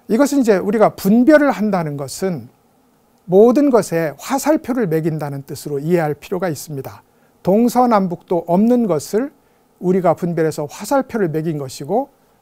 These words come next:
전후좌우도 본래 없는 것을 관념으로 분별지어서 화살표를 매긴 것입니다. 그런데 성철 스님의 이 공부는 분별을 내-, 내려놓는 공부를 처음으로 했기 때문에,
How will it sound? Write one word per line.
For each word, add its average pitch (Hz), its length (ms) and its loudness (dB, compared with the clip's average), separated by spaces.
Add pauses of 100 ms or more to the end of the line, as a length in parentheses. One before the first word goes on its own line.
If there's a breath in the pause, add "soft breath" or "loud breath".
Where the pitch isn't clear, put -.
전후좌우도 170 960 0 (400)
본래 190 300 4
없는 175 340 -4
것을 226 440 -4 (380 soft breath)
관념으로 170 760 -2 (300 soft breath)
분별지어서 190 760 2
화살표를 233 560 -6
매긴 202 300 0
것입니다. 123 560 -8 (560)
그런데 214 420 4 (560 soft breath)
성철 254 400 0
스님의 226 520 0
이 240 180 2
공부는 160 640 -4 (640)
분별을 240 640 4
내-, 190 220 4
내려놓는 185 640 0
공부를 170 480 -4
처음으로 262 520 0
했기 170 200 -8
때문에, 139 480 -10